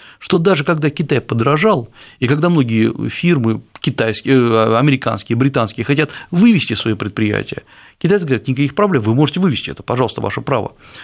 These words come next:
Но давайте внимательно подсчитаем, сколько это будет стоить, ре-, э, лока-, релока-, релокация производства, э, создание производства в других странах мира". И тогда все говорят: "Да, мы пускай будем платить подороже, и уже и аренду, и все, но, м,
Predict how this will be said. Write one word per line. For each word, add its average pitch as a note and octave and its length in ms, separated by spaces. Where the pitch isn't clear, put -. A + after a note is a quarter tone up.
Но B2+ 80
давайте G3 260
внимательно B2 480
подсчитаем, - 640
сколько - 340
это C3+ 60
будет C#3 200
стоить, - 440
ре-, B2 180
э, C3 180
лока-, B2+ 280
релока-, A#2 720
релокация A#2+ 640
производства, A#2+ 720
э, B2 220
создание A#2+ 400
производства A#2 300
в A2+ 100
других A2 200
странах A2+ 360
мира". C#3+ 320
И B2+ 100
тогда C#3 360
все E3 120
говорят: A2+ 240
"Да, A2+ 160
мы A#2 120
пускай C#3+ 280
будем A#2+ 220
платить B2 400
подороже, B2+ 500
и G#2+ 40
уже G2 200
и G2+ 40
аренду, C3+ 400
и G#2 40
все, A2 300
но, D#3+ 640
м, C3+ 580